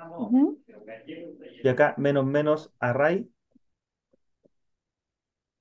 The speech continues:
Speaker 1: Y, este, espera, es que tengo que ver, que ver en dos,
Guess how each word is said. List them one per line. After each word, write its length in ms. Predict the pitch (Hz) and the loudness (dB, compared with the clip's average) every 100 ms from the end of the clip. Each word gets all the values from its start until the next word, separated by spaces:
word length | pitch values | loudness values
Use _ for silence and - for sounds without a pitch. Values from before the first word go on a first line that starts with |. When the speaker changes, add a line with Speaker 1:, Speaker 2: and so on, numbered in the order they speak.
| _ _ _ _ _ _ _ _ _ _ _ _ | _ _ _ _ _ _ _ _ _ _ _ _
Speaker 1:
Y, 280 | 196 214 185 | -6 -4 -6
este, 200 | - - | -10 -14
espera, 280 | 185 156 - | -8 -6 -4
es 40 | 190 | -4
que 140 | 202 | -4
tengo 240 | 196 202 | -4 -4
que 120 | 196 196 | -2 -2
ver, 360 | 196 196 196 | -2 -4 -6
que 240 | 196 196 196 | -6 -6 -4
ver 200 | 196 196 | -2 -2
en 180 | 202 196 | 0 0
dos, 180 | 196 | -2